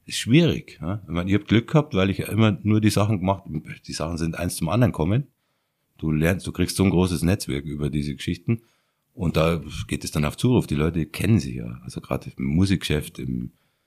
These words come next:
im, im Sportevent-Management, da, ja, da, da gibt's nicht so viele Leute, also man kennt sich da schon. Und da war ich, habe ich wirklich, oder was heißt Glück gehabt? Vielleicht ist es gar kein Glück, es ist einfach, wenn man's konsequent verfolgt, dann passieren die Sachen auch, die kommen eigentlich automatisch.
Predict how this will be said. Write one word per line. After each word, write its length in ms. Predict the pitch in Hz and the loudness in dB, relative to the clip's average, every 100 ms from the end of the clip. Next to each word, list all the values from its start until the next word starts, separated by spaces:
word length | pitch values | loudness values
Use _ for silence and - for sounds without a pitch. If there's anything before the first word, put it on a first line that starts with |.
| _ _ | _ _
im, 240 | 73 69 69 | -10 -6 -4
im 200 | 65 65 | -4 -4
Sportevent-Management, 1400 | - 76 87 82 73 80 82 78 76 78 - 73 73 - | -4 -2 0 0 0 0 0 -2 -2 -2 -2 -4 -4 -2
da, 160 | 69 67 - _ _ _ _ _ _ _ _ _ | -2 -2 -10 _ _ _ _ _ _ _ _ _
ja, 200 | - 78 | -6 -4
da, 140 | 71 67 - | -4 -8 -10
da 100 | 78 - | -10 -2
gibt's 220 | 87 - | -2 2
nicht 120 | 87 | 2
so 140 | 85 80 | 4 4
viele 240 | 92 82 | 4 4
Leute, 340 | 76 80 78 | 4 2 0
also 120 | 71 76 | -2 -2
man 160 | 71 | -2
kennt 220 | - 90 | -2 -2
sich 160 | 85 - | -2 -6
da 140 | 64 | -8
schon. 300 | 58 71 104 - _ _ _ _ | -8 -8 -8 -10 _ _ _ _
Und 220 | - - - _ _ _ _ - - - - - | -6 -6 -6 _ _ _ _ -20 -18 -18 -18 -12
da 240 | - 71 73 | -4 -4 -2
war 180 | 73 76 | -2 -2
ich, 140 | 69 | -6
habe 240 | - 71 | -6 -2
ich 60 | 73 | 4
wirklich, 280 | 110 92 - - - | 4 4 -2 -12 -10
oder 100 | 65 | -8
was 100 | 65 | -6
heißt 160 | 85 - | -6 -4
Glück 180 | 113 | -4
gehabt? 340 | - - - - 73 67 _ _ _ _ _ _ _ - 82 - _ _ _ - | -4 -10 -12 -20 -20 -20 _ _ _ _ _ _ _ -16 -16 -18 _ _ _ -18
Vielleicht 240 | 73 - | -16 -12
ist 80 | - | -10
es 80 | - | -6
gar 140 | 67 | -4
kein 140 | 71 | -2
Glück, 220 | 67 104 - | 2 2 2
es 140 | 67 | 0
ist 140 | 76 | 0
einfach, 480 | 80 78 80 110 - - | 0 2 2 0 -4 -12
wenn 440 | - 85 76 80 | -12 -10 -4 -2
man's 120 | 78 | 0
konsequent 460 | - 85 82 87 101 | 2 2 4 0 0
verfolgt, 460 | 85 80 101 - | -2 0 0 0
dann 160 | 85 82 | -2 -2
passieren 320 | - 85 87 | -4 -4 -2
die 80 | 92 | -2
Sachen 240 | 64 60 | -4 -8
auch, 180 | - - | -12 -16
die 100 | - | -14
kommen 320 | - 69 80 | -8 -4 -4
eigentlich 360 | 64 67 - - | -6 -10 -10 -10
automatisch. 680 | - 67 71 85 58 - | -6 -2 0 0 -2 -6